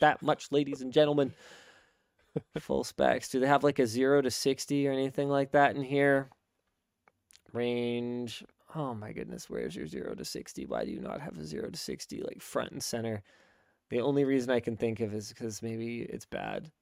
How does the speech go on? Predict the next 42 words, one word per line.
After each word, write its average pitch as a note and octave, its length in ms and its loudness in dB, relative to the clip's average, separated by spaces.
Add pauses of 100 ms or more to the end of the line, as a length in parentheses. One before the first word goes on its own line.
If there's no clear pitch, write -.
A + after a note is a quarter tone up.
But B2 300 2 (100)
the D3 160 0
point E3 360 6
is, C3+ 500 8 (640)
it's A2+ 160 0
very E3 680 8 (120)
torquey. D#3 640 4 (540)
I D3+ 180 10
actually F3 420 6
walked D#3 540 8
into D3+ 800 0
the, B2+ 680 -4
I C3+ 60 6
walked C#3 320 4
into E3 180 -2
the C#3 100 -6
dealership, A#2+ 640 2 (480)
like, A2 240 -2
with C3 140 -4
the C#3+ 80 4
money D3 380 4
already, D3 480 6
funding G#3+ 360 8
secured, C#3 600 2 (100)
you C3+ 140 0
know? C3 160 6
Like, B2 400 2 (500)
I B2 120 2
had C#3 120 8
a C3+ 40 6
combination E3+ 680 6
of A2+ 140 -4
cash, D#3+ 340 6
debit, D3 300 6
and B2+ 160 2
credit B2+ 440 4
that C#3 120 -2
would C3 120 4
allow B2+ 280 8
me C3 160 2
to B2+ 80 0
just A#2 240 -2